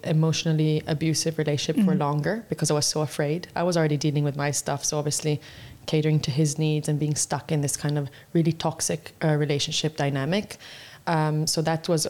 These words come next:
Speaker 1: a time where I really lost hope, because on all fronts I felt like, "I'm stuck in this, like, I can't get out. Like,
Speaker 2: Yeah.
Speaker 1: he's so bad for me, but on the other hand, he's almost a savior because I'm so scared of, you know, every day I'm s-, I'm living in fear, and he's, he knows all about this," and he's, he, he felt like safety, but also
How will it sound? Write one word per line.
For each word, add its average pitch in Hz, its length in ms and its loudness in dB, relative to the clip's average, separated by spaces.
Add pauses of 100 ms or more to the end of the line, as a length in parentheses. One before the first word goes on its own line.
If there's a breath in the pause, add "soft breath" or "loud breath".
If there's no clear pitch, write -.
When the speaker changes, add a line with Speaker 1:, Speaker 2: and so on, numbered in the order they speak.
Speaker 1:
a - 80 -4
time 160 260 2
where 160 80 4
I 151 40 6
really 151 200 2
lost 143 300 -2
hope, - 260 -4
because 160 300 0
on 156 120 2
all 165 200 2
fronts 151 480 -2
I 151 80 0
felt 151 280 -2
like, 156 160 -2
"I'm 156 120 -2
stuck - 360 -4
in 143 140 0
this, 131 200 -2
like, - 120 -4
I 156 60 -2
can't 156 340 0
get - 160 -4
out. 147 340 -2
Like, 226 120 4
Speaker 2:
Yeah. 190 80 4
Speaker 1:
he's 160 140 2
so 170 220 2
bad 156 400 -2
for 165 180 -2
me, 156 180 -2
but 156 160 -2
on 151 80 2
the 156 80 4
other 156 120 2
hand, 147 200 2
he's 147 100 -2
almost 151 260 0
a 147 60 -4
savior 156 540 2
because 151 260 -2
I'm 147 80 0
so 151 160 -2
scared 151 400 2
of, 147 180 0 (360 loud breath)
you 175 80 2
know, 151 240 4 (200)
every 160 220 2
day 156 140 4
I'm 143 80 2
s-, - 200 -2
I'm 151 140 0
living 151 220 2
in 143 100 0
fear, 160 340 2
and 139 140 2
he's, 147 320 2 (340 loud breath)
he - 120 0
knows 160 400 4
all 156 180 2
about 156 480 0
this," 156 300 0
and 151 100 2
he's, 156 160 4
he, 175 140 -4
he 156 160 -6
felt 165 260 0
like 156 160 0
safety, 160 480 0
but 170 160 -2
also 156 400 2